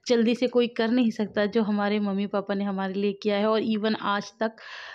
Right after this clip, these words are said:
हमारे लिए भी और हमारे परिवार वालों के लिए भी आज तक वो जो खुले दिल से करते हैं ना, इतना बड़ा दिल मैंने सच में नहीं देखा और लोगों का।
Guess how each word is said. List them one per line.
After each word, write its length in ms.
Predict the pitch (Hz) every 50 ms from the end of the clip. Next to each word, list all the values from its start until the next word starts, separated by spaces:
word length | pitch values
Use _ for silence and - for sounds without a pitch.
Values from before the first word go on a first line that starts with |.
| - -
हमारे 340 | - 214 208 202 196 196 220
लिए 220 | 233 247 240 247 247
भी 160 | 202 240 254
और 160 | - - 233
हमारे 400 | 220 165 208 208 208 214 220 247
परिवार 600 | 247 240 - 247 220 214 180 175 202 202 233 247
वालों 240 | 233 226 214 208 208
के 120 | 202 214
लिए 80 | 202 208
भी 100 | 202 208
आज 200 | 196 196 190 -
तक 120 | 220 214 214
वो 100 | 220 214
जो 100 | 185 220
खुले 380 | 214 - - - 214 214 226 214
दिल 240 | 170 - 202 208
से 160 | 214 - 233 220
करते 300 | 208 196 170 - - 190
हैं 60 | 196
ना, 140 | 214 220 214 _ - - - - - - - -
इतना 240 | 262 214 254 269 262
बड़ा 200 | 233 240 240 233
दिल 180 | 233 240 247
मैंने 280 | 240 226 220 220 240 262
सच 400 | 254 - - 277 269 269 - -
में 180 | 269 269 285
नहीं 280 | 262 254 214 214 214 208
देखा 260 | 185 185 180 - 196
और 320 | 190 - - 196 202 196 202
लोगों 260 | 202 196 185 190 180
का। 220 | 185 202 196 196